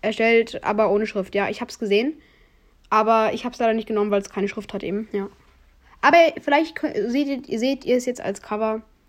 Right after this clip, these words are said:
Ähm. Nee. Moment.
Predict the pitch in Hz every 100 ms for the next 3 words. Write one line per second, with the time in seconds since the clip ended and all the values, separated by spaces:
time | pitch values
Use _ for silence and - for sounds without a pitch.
0 | _ _ _ _ _ _ _ _ 220 208
1 | 208 208 208 208 208 208 208 208 _ _
2 | _ _ _ _ _ - _ _ _ -
3 | 208 202 202 - - _ - - _ _
4 | _ _ _ _ _ _ _ 214 202 262
5 | 320